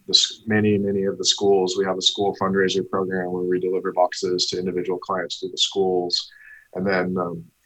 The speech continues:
the French press group, um, Dune Coffee, we drop at all of their locations. Um, yoga studios in Ventura and Newbury Park. But since covid,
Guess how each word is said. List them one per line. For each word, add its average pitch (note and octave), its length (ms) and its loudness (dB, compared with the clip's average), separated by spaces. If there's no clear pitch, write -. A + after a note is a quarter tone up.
the F#2+ 180 -6
French G2+ 320 -2
press G2+ 560 2
group, G2+ 280 6
um, F#2 220 -6
Dune G2 300 0
Coffee, F#2 520 2
we F2+ 300 2
drop F2+ 300 0
at F2 80 -4
all F2 240 0
of F2 80 -6
their F#2 220 0
locations. F2 960 -4
Um, E2+ 300 -6
yoga G2 240 4
studios F2+ 540 2
in E2+ 80 -10
Ventura F2+ 440 -2
and F2 140 -6
Newbury F2+ 440 -2
Park. F#2+ 360 -2
But - 140 -4
since C#3 260 -2
covid, C#3 640 2